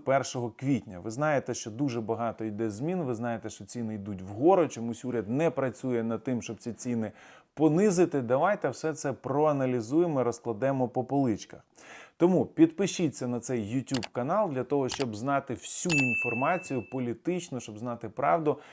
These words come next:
що відбувається в країні, що намагається впливати на нас ззовні, ну і загалом, що відбувається з переговорами. Тому підписуйтеся, ми починаємо.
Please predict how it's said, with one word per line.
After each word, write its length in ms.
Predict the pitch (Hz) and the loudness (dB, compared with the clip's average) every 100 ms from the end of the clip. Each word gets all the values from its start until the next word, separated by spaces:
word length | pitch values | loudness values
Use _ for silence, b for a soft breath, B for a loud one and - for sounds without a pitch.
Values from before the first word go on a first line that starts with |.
| B | B
що 340 | - - 180 | -12 2 4
відбувається 760 | 139 139 113 127 135 123 110 117 | 4 2 0 4 6 6 2 -4
в 40 | |
країні, 520 | - 123 135 196 185 143 | -8 -4 -2 -2 -2 -4
що 360 | - - 175 | -6 0 2
намагається 680 | 151 131 117 123 120 110 113 | 2 0 -2 0 0 -2 -8
впливати 520 | - 123 123 120 110 | -8 -2 0 0 -2
на 120 | 113 | -4
нас 240 | 117 117 87 | -4 -4 -6
ззовні, 640 | 92 117 165 202 190 175 - _ _ _ _ _ - - | -6 2 4 4 2 -2 -6 _ _ _ _ _ -12 0
ну 140 | 151 | 2
і 40 | |
загалом, 440 | 120 117 113 131 120 | 4 2 0 -2 -4
що 160 | 139 | -6
відбувається 640 | 110 101 104 113 113 98 113 | -8 -8 -6 -6 -4 -6 -10
з 60 | |
переговорами. 720 | - 123 123 123 120 101 113 - B B B | -8 -6 -4 -4 -4 -6 -8 -16 B B B
Тому 220 | - 127 | -4 -2
підписуйтеся, 1080 | - - 160 - - 180 - 170 156 135 117 | -2 0 0 2 4 4 4 0 0 -4 -2
ми 140 | 117 147 | -4 -4
починаємо. 640 | 131 - 127 101 - - | -6 -6 -6 -6 -8 -16